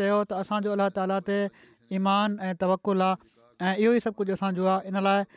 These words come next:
جيڪو ڪجهه به ٿئي، تون پريشان نه آهي ٿيڻو. پنهنجي مريضن جو چون ٿيون ته مريضن جو ۽ خاص طور تي احمدين جو مفت علاج به ڪندا هئا ۽ ڏاڍو خيال رکندا هئا. ۽ ڪيتريون ئي خوبيون ٻڌائين ٿيون. چون ٿيون ته منهنجي گهر واري جي وفات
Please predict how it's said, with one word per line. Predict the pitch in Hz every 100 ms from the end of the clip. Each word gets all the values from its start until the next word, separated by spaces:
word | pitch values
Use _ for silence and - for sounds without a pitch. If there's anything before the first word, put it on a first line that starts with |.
| - _ 143
جيڪو | 185 240 233
ڪجهه | 220 208
به | 220
ٿئي، | 226 226 214 _ _ -
تون | 202
پريشان | 214 208 226 220
نه | 190
آهي | 165 170
ٿيڻو. | 160 135 _ _ _ _ _ -
پنهنجي | 190 196 190
مريضن | 196 202 208
جو | 202 208
چون | 202
ٿيون | 196 208
ته | 190
مريضن | 190 202 208 202
جو ۽ | 208 196 190
خاص | 202 196
طور | 214 202
تي | 208 202
احمدين | 220 220 208 214 202
جو | 202 196 - _ _ _ -
مفت | 185 - 214
علاج | 196 190 180
به | 196 208 - - - -
ڪندا | 180 185 185
هئا ۽ | 190 196 190 196
ڏاڍو | 190 190
خيال | 190 196 180
رکندا | 180 170 170
هئا. ۽ | 180 180 - _ _ _ _ - 185 196 196 175
ڪيتريون | 208 202 226
ئي | 196
خوبيون | 208 202 190
ٻڌائين | 175 185 175
ٿيون. | 185 185
چون | 196 196
ٿيون | 202 202 196 _ _ _ _
ته | 190
منهنجي | 185 196 202 170
گهر | 196 202
واري | 202 190
جي | 190
وفات | 185 196 196